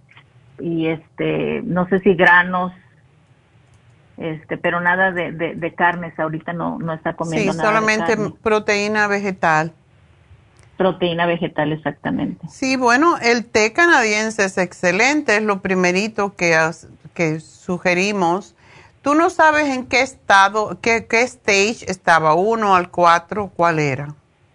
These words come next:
Speaker 1: El, el dos, cuando se lo detectaron, ella estaba en el dos.
Speaker 2: Era en el dos, ok.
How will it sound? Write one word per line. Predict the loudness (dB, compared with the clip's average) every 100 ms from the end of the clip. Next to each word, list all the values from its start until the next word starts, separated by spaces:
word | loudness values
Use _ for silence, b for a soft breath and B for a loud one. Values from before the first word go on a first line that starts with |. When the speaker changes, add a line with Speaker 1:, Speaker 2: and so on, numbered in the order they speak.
| _
Speaker 1:
El, | 2 4 4 0 2
el | 4 6 6
dos, | 4 4 2
cuando | 0 0 -2
se | 0
lo | 0
detectaron, | 0 -2 -6 0 0 0
ella | -2 -4
estaba | -2 -2 -2
en | -4
el | -4
dos. | -6 -8 -4
Speaker 2:
Era | 0 0 0
en | -2
el | -4
dos, | -6 -10 -12 -6
ok. | -2 -2